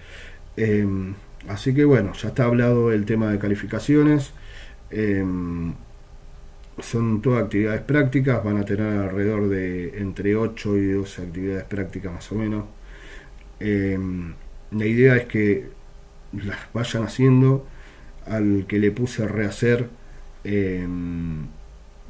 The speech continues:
la tiene que volver a hacer. Em, y si no la rehace, esa actividad la va a tener que recuperar en semana crec, ¿no? Que es un siste-, el, el sistema de la semana de, del recuperatorio.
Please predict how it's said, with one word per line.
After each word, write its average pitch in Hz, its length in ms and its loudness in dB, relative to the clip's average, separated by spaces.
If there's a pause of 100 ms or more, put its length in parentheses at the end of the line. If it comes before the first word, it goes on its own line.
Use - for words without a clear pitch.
(120)
la 104 200 -2
tiene 107 220 -2
que 101 100 -4
volver 107 480 2
a 107 40 0
hacer. 131 400 2 (1040)
Em, 92 600 -2 (800)
y 110 160 -2
si 110 200 -2
no 123 160 4
la 127 160 6
rehace, 135 840 6 (580)
esa 117 260 -2
actividad 113 440 2
la 127 80 6
va 120 80 4
a 117 40 0
tener 113 200 0
que 113 120 2
recuperar 104 540 0
en 110 80 2
semana 110 420 -2
crec, 127 260 6 (720)
¿no? 101 220 -4 (640)
Que 85 80 -12
es - 140 -8
un 107 100 -2
siste-, 101 560 0
el, 92 240 -4 (200)
el 90 140 -10
sistema 110 440 -4
de 104 60 0
la 104 60 -4
semana 104 420 -2
de, 101 340 0 (480)
del 101 120 -2
recuperatorio. 101 720 2